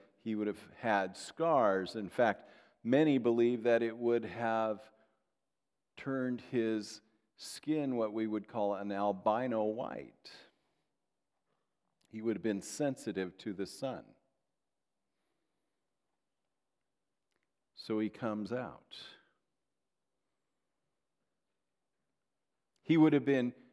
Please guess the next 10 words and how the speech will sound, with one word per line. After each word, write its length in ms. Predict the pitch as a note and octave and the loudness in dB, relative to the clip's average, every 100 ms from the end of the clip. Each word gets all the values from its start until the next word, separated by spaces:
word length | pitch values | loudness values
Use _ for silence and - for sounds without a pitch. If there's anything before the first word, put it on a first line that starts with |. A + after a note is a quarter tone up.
| _ _ _ _ | _ _ _ _
feared 1080 | - - - A3+ G#3+ B2+ F#2+ F2+ G#2+ C3+ - - _ _ _ _ _ _ _ _ _ _ _ _ _ _ _ _ _ _ _ _ _ _ _ _ _ _ | -18 -12 -4 -2 2 2 2 -2 -6 -10 -16 -20 _ _ _ _ _ _ _ _ _ _ _ _ _ _ _ _ _ _ _ _ _ _ _ _ _ _
because 1040 | A#2+ A#2 C#3+ C3 B2+ A#2 - - - - - | -6 -4 2 4 4 0 -8 -18 -20 -20 -16
remember 540 | A#2 A#2+ A#2+ D#3 D#3 D3+ | -8 -4 -4 -4 -4 -4
what 320 | B2+ B2 A#2+ | 0 2 2
it 180 | A2 - | -2 -8
said. 460 | - A#2+ G2+ C2+ - - _ _ _ _ _ _ _ _ _ _ _ _ _ _ _ _ _ _ _ _ _ _ _ _ _ | -10 -6 -4 -6 -10 -20 _ _ _ _ _ _ _ _ _ _ _ _ _ _ _ _ _ _ _ _ _ _ _ _ _
It 120 | G2+ - | -14 -4
said 200 | A#2+ G#2+ | -4 -2
the 100 | G#2 | -2
great 380 | A#2+ B2+ C3 | 2 2 2